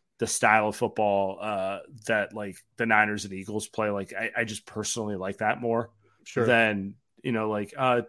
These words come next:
Speaker 1: that's cute. You guys are physical everywhere. I'm just gonna throw it forty yards on the field."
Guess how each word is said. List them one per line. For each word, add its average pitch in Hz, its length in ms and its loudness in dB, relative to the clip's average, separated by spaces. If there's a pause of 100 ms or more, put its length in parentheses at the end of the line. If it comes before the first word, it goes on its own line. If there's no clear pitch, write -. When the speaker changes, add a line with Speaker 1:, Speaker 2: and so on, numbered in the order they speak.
Speaker 1:
that's 120 200 -4
cute. 101 300 -6
You 98 60 -10
guys 101 280 -4
are 98 40 -8
physical 107 440 -4
everywhere. 101 260 -2
I'm 101 80 -6
just - 140 -6
gonna 107 100 -2
throw 92 220 -10
it - 80 -14
forty 92 240 -12
yards 95 240 -10
on 95 80 -10
the 95 40 -14
field." 98 300 -12